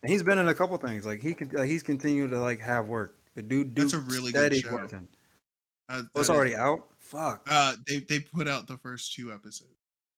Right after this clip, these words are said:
Speaker 2: It is.
Speaker 1: It's, uh, he was in
Speaker 2: It's about that
Speaker 1: Snowfall.
Speaker 2: life. <laughs>
Speaker 1: If you've seen American Vandal on Netflix, I don't know if it's
Speaker 2: That
Speaker 1: still
Speaker 2: is
Speaker 1: available on Netflix.
Speaker 2: hilarious.
Speaker 1: That shit was stupid funny.
Speaker 2: Oh, yeah,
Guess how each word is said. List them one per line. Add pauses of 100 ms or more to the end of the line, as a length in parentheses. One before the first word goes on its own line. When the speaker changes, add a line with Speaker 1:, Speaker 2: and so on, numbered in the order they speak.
(320)
Speaker 2:
It (100)
is.
Speaker 1:
It's,
uh,
he
was
in
Speaker 2:
It's
about (120)
that
Speaker 1:
Snowfall.
Speaker 2:
life. (380)
<laughs> (580)
Speaker 1:
If
you've
seen
American
Vandal
on
Netflix,
I
don't
know
if
it's
Speaker 2:
That
Speaker 1:
still
Speaker 2:
is
Speaker 1:
available
on
Netflix.
Speaker 2:
hilarious. (120)
Speaker 1:
That
shit
was
stupid
funny.
Speaker 2:
Oh,
yeah,